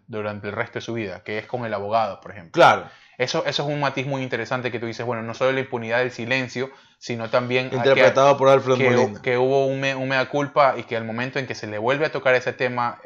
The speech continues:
Speaker 1: a él lo desestabiliza totalmente
Speaker 2: Claro, pues, el
Speaker 1: y lo lleva a un punto del arrepentimiento e inclusive de ser parte y cómplice, ¿por qué no?, de, de una, de una situación tramada ya,
Speaker 2: Y,
Speaker 1: ¿no?
Speaker 2: y él está esperando,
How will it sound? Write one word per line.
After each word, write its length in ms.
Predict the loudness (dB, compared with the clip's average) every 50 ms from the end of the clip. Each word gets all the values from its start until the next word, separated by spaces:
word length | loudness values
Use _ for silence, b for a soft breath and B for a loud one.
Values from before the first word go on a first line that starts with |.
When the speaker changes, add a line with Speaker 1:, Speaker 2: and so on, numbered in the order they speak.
| -16 -8
Speaker 1:
a 200 | -4 -2 -2 0
él 200 | -2 -2 -2 -2
lo 180 | -2 0 0 -2
desestabiliza 720 | -4 -6 -8 -8 -4 -4 -2 -2 -2 -6 -6 -8 -8 -8
totalmente 320 | -6 -4 -2 2 6 8
Speaker 2:
Claro, 260 | 10 10 10 8 6
pues, 140 | 4 0 -4
el 240 | -4 -6 -8 -10 -10 -6
Speaker 1:
y 60 | -2
lo 100 | -2 0
lleva 220 | 2 4 6 8 8
a 20 | 6
un 100 | 6 2
punto 340 | -2 -2 -2 0 2 4
del 140 | 4 4 4
arrepentimiento 840 | 2 0 -2 -4 -6 -8 -8 -8 -8 -6 -4 -4 -4 -4 -4 -4 -2
e 100 | -2 -2 -2
inclusive 600 | -2 -4 -4 -6 -6 -6 -4 -4 0 2 2 2
de 140 | 2 0 0
ser 340 | 0 0 0 0 -2 -4 b b b b b b b _ _ _ _
parte 380 | 8 8 8 8 4 0 0 0
y 180 | -2 -4 -6
cómplice, 520 | 0 _ 6 6 6 6 2 -2 0 -2 -2
¿por 160 | -2 -2 0 0
qué 100 | 0 2
no?, 240 | 2 0 0 -2 -4
de, 240 | -6 -6 -4 -4 -4
de 140 | -2 -2 0
una, 560 | 0 0 -2 -2 0 0 2 4 4 4 2
de 60 | 2
una 120 | 0 -2
situación 360 | -4 -2 -4 -4 -4 -4 -4 -2
tramada 420 | 0 2 4 4 4 4 4 2
ya, 140 | 2 0 2
Speaker 2:
Y, 60 | 4
Speaker 1:
¿no? 120 | 6 6 4 4
Speaker 2:
y 200 | 2 2 4 4
él 120 | 6 6
está 180 | 4 4 2 0
esperando, 1400 | 2 2 2 4 6 6 6 6 6 2 2 4 4 6 6 6 4 2 2 0 0 -2 -2 -6 -8 -12 -16